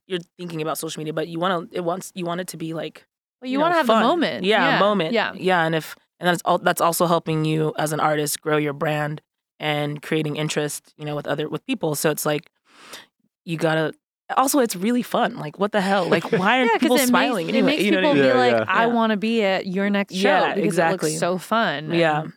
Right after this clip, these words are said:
Speaker 2: like, such a moment.
Speaker 1: Yeah.
Speaker 2: Well, you also said you learned stuff about yourself besides
Speaker 1: Mm-hmm.
Speaker 2: just learning that you love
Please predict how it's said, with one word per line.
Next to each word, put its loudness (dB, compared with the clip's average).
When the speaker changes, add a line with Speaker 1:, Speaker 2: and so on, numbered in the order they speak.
Speaker 2:
like, -12
such -10
a -8
moment. -4
Speaker 1:
Yeah. 0
Speaker 2:
Well, 4
you 2
also 2
said 0
you -6
learned 2
stuff -4
about 0
yourself -2
besides -2
Speaker 1:
Mm-hmm. -2
Speaker 2:
just -8
learning -2
that -4
you -6
love -2